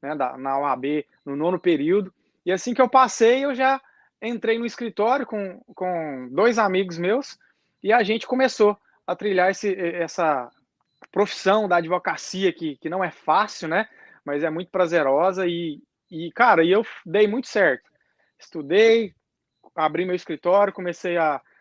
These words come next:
a trabalhar, comecei a ganhar algumas causas que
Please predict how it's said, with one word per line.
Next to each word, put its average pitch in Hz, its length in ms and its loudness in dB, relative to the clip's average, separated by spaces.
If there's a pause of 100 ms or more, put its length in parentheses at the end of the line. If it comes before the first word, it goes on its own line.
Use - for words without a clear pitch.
(100)
a 151 60 -8
trabalhar, 156 580 -2 (480)
comecei 170 320 -6
a 160 140 -2
ganhar 156 640 -6 (320)
algumas 151 420 -6
causas 175 560 -2
que 165 320 -14